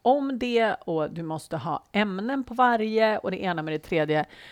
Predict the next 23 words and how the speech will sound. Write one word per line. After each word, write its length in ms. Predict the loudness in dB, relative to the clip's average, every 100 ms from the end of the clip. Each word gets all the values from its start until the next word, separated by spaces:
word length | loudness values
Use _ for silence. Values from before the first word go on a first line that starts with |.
| -20 -20 _ 0
Och 120 | 2
sen 120 | 2
så 120 | -2
tänkte 340 | -2 -2 0 -2
jag 80 | 2
så 120 | 0
här, 100 | 0
nej, 560 | 0 2 2 2 -4 _ _ _ -4
det 100 | 2
behöver 360 | 2 2 2
jag 80 | 0
faktiskt 340 | -2 -10 -10
inte. 380 | -10 -8 -6 -6 -8 _ -20 _ _ 2
Jag 240 | 4 4
vet 380 | 2 4 4 2
att 140 | 0
det 80 | 2
här 200 | 2 0
troligtvis 720 | -2 -4 -2 -4 -4 -6 -6
kommer 260 | -6 -4 -4
bli 360 | -2 -2 0 -2 0
en 320 | 0 0 -6 -16
flerpartsserie. 1080 | -4 0 0 0 -8 -8 -6 -4 2 0